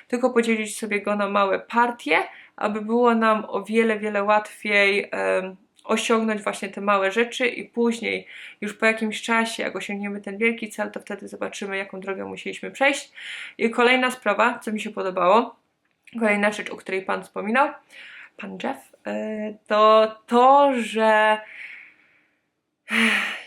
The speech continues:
nie trzeba być ekspertem tylko i wyłącznie w jednej dziedzinie. Możecie być fotografem, możecie być youtuberem, możecie być inżynierem w tym samym czasie, możecie być kimkolwiek chcecie,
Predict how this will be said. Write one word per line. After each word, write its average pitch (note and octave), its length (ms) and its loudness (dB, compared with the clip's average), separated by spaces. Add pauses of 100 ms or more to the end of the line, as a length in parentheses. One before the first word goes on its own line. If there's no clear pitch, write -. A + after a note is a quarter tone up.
(600)
nie A#3+ 280 6
trzeba D#4 380 4
być A#3+ 200 -2
ekspertem A3+ 540 -4
tylko A3+ 280 -4
i F#3+ 120 -8
wyłącznie F#3 440 -8
w F3 40 -12
jednej F3+ 260 -8
dziedzinie. F3 500 -8 (320)
Możecie A#3 420 4
być F#3+ 320 -6 (100)
fotografem, A3+ 760 0
możecie F#3 380 -10
być F3+ 260 -18
youtuberem, G#3 720 2
możecie F#3 520 -6
być F3 760 -6 (580)
inżynierem A3 1000 4
w G#3 40 -8
tym G#3 180 -4
samym G#3 400 -4
czasie, G#3 560 -4
możecie F#3+ 560 -6
być G3+ 300 -8
kimkolwiek G#3+ 600 -2
chcecie, G#3+ 420 0